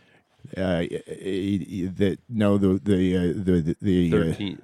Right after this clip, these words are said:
Speaker 2: oh, the, the
Speaker 1: the adopted
Speaker 2: adopted daughter
Speaker 1: daughter's the one
Speaker 2: overdosed.
Speaker 1: died. Yeah, she has a thirteen-year-old
Speaker 2: And she
Speaker 1: or
Speaker 2: has a
Speaker 1: so
Speaker 2: thirteen-year-old
Speaker 1: child.
Speaker 2: daughter
Speaker 1: Yeah.
Speaker 2: who's also struggling.
Speaker 1: Yeah,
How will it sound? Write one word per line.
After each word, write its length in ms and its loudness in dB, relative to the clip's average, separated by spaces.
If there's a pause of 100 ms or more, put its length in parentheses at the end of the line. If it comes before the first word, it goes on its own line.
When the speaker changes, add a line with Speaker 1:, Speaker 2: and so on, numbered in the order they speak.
(100)
Speaker 2:
oh, 180 0
the, 120 -6
the 100 -4
Speaker 1:
the 140 4
adopted 420 4
Speaker 2:
adopted 100 -2
daughter 360 2
Speaker 1:
daughter's 180 0
the 100 0
one 260 0
Speaker 2:
overdosed. 140 -4
Speaker 1:
died. 440 -2
Yeah, 160 2
she 220 2
has 200 4
a 60 2
thirteen-year-old 840 4
Speaker 2:
And 60 0
she 40 4
Speaker 1:
or 40 6
Speaker 2:
has 120 4
a 40 -2
Speaker 1:
so 120 8
Speaker 2:
thirteen-year-old 840 2
Speaker 1:
child. 0 -
Speaker 2:
daughter 380 0
Speaker 1:
Yeah. 480 2
Speaker 2:
who's 340 -10
also 380 -10
struggling. 520 -14
Speaker 1:
Yeah, 360 0